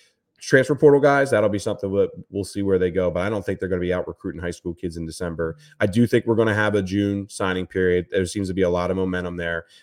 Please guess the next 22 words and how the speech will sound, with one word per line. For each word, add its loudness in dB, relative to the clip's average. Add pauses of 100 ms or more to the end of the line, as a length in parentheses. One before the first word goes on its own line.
They're -4
talking 2
about 2
doing 2
a -2
second -2
one, 0
or -6
the -4
middle 6
one, -2
we'll 0
call 0
it, 0 (400)
first 6
week 0
of 0
December. 0 (100)
I 2
don't 6 (160)
get 0
that. 0